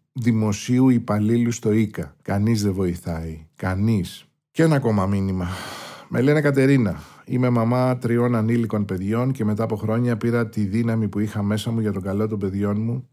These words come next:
να φύγω από αυτόν τον καταστροφικό γάμο που μόνο κακό μου έκανε και στα μικρά μου. Δεν τα έφερα σε αυτή τη ζωή για να μάθουν να δέχονται την κάθε μορφή βίας από τον καθένα που είναι ανισόρροπος.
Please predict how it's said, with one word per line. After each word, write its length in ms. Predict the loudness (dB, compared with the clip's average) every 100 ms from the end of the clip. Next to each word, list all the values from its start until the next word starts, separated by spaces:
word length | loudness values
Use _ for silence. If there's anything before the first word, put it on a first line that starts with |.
| _
να 220 | -2 -2
φύγω 360 | -2 -2 0
από 160 | -2 -4
αυτόν 220 | -6 -6
τον 100 | -4
καταστροφικό 600 | -4 -6 -6 -10 -6 -4
γάμο 360 | 0 0 0 -2
που 120 | -2
μόνο 260 | 0 0 -2
κακό 380 | -4 -4 -2
μου 160 | 0 0
έκανε 340 | -2 -2 -4
και 120 | -4 -8
στα 160 | -6
μικρά 340 | -6 -2 -2 -2
μου. 300 | -2 -6 -12 _
Δεν 260 | -6 -2 0
τα 100 | 2
έφερα 360 | 0 0 -4 -4
σε 140 | -4
αυτή 220 | -6 -6
τη 120 | -6
ζωή 320 | -6 -2 0 -2
για 200 | 0 -2
να 100 | 0
μάθουν 360 | -2 -2 -2
να 140 | -4 -2
δέχονται 440 | -2 -4 -4 -4
την 160 | -4 -4
κάθε 280 | -4 -2
μορφή 380 | -4 -4 -4 -4
βίας 440 | -4 -2 0 0 -4
από 100 | -8
τον 120 | -6
καθένα 480 | -6 -4 -2 -2 -2
που 140 | -2
είναι 200 | -2 0
ανισόρροπος. 840 | -2 -4 -4 -4 -4 -10 -20 -20